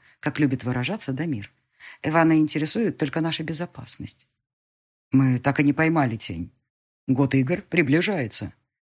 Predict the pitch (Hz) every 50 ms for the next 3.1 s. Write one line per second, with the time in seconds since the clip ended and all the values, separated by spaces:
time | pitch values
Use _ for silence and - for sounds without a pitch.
0 | _ _ 139 131 139 151 170 156 127 - 120 120 120 113 107 - - 113 101 95
1 | 95 - - _ _ - 160 139 - 139 120 135 131 127 127 147 190 190 170 -
2 | - 127 120 135 135 123 117 120 - - 127 117 131 143 156 147 117 110 95 98
3 | -